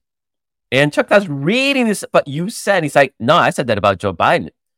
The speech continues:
<laughs> "But no, no, this wasn't about Joe Biden. You said this about Donald Trump." "No, I didn't."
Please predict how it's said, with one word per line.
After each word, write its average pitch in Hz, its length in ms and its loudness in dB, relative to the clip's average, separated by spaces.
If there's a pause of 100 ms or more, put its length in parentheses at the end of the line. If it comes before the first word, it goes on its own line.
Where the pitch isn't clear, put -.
(240)
<laughs> - 580 -18
"But 269 180 2
no, 202 160 2
no, 196 300 4
this 180 260 -2
wasn't 254 280 4
about 156 220 6
Joe 135 200 4
Biden. 143 440 4
You 254 140 -6
said 165 220 0
this 147 140 -8
about 127 220 4
Donald 123 280 4
Trump." 185 220 0
"No, 82 120 -6
I 151 80 -6
didn't." - 280 -14